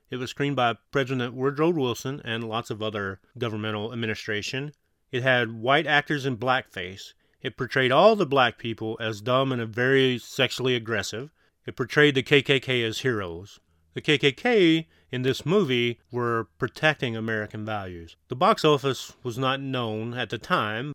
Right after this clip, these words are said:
but it's believed to have made between fifteen million and one hundred million dollars. Inflation adjusted today, that'd be about one point eight billion dollars.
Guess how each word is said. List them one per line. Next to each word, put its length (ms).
but 100
it's 140
believed 600
to 100
have 120
made 220
between 380
fifteen 500
million 280
and 160
one 140
hundred 300
million 340
dollars. 480
Inflation 540
adjusted 520
today, 480
that'd 140
be 80
about 240
one 160
point 180
eight 140
billion 240
dollars. 340